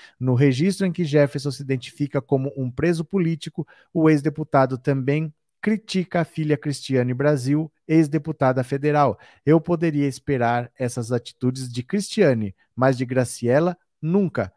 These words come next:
afirma <laughs> Jefferson no documento. Cristiane Brasil anunciou em dezembro a desfiliação do P T B em meio a uma disputa interna com Graciela Nienove, que teria começado no fim de dois mil e vinte.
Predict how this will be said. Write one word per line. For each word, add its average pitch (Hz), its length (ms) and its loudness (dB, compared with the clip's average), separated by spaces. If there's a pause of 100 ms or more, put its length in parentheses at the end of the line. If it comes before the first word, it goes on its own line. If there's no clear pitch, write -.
(120)
afirma 131 640 -2
<laughs> - 0 -
Jefferson 123 600 0
no 135 100 -4
documento. 127 680 0 (380)
Cristiane 143 460 -2
Brasil 135 340 0
anunciou 151 320 -2
em 151 60 -4
dezembro 143 340 0
a 135 40 2
desfiliação 160 680 -2
do 147 100 0
P 143 140 0
T 143 180 -2
B 131 240 2 (220)
em 135 100 0
meio 139 180 2
a - 40 4
uma 143 120 0
disputa 147 380 -6
interna 135 420 -2
com 135 180 -8
Graciela 123 520 -2
Nienove, 127 520 0
que - 100 -20
teria 127 260 -2
começado 131 560 -2
no 131 80 0
fim 127 160 -6
de 127 80 -4
dois 123 160 -2
mil 135 160 -4
e 127 40 -4
vinte. 123 420 -6